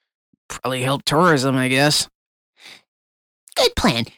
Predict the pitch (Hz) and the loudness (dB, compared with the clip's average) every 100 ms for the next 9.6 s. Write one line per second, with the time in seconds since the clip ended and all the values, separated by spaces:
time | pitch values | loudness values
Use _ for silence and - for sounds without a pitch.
0 | _ - 480 508 - 392 - 311 277 - | _ 0 2 2 2 0 2 2 2 2
1 | 240 208 185 156 - 156 143 - - 175 | 0 0 2 0 0 0 0 -4 -4 -6
2 | - 233 190 160 156 - 135 - _ - | -2 0 2 2 0 -2 -4 -6 _ -8
3 | - 269 208 131 123 135 135 - - - | -2 2 2 0 0 -2 -2 -10 -20 -20
4 | _ 240 330 381 311 254 226 247 220 - | _ 0 2 2 2 2 2 2 2 4
5 | 220 190 175 165 151 143 131 143 - 156 | 2 4 4 4 4 2 2 0 0 0
6 | 107 151 147 143 139 143 143 147 123 - | 2 2 2 2 0 0 2 2 -2 -4
7 | 175 156 - 143 135 131 - 160 139 123 | 0 0 0 0 0 -4 0 0 2 0
8 | - 143 147 123 123 - 131 - 135 127 | -2 -2 0 -2 -4 -4 -4 -2 -4 -2
9 | - 143 120 117 110 | 0 0 0 -2 -4